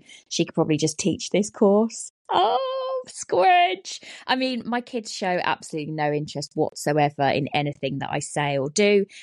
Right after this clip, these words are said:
And in fact, are mortified that I have a podcast, that I'm now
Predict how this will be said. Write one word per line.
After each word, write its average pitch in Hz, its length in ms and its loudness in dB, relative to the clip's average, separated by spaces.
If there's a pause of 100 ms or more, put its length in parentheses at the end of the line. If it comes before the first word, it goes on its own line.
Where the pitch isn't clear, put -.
And 262 80 0
in 262 60 2
fact, 254 340 0
are 247 140 0
mortified 226 720 -6
that - 120 -10
I 147 60 -10
have 156 160 -14
a 143 60 -12
podcast, 156 640 -4 (180)
that 202 100 -2
I'm 196 120 2
now 202 240 2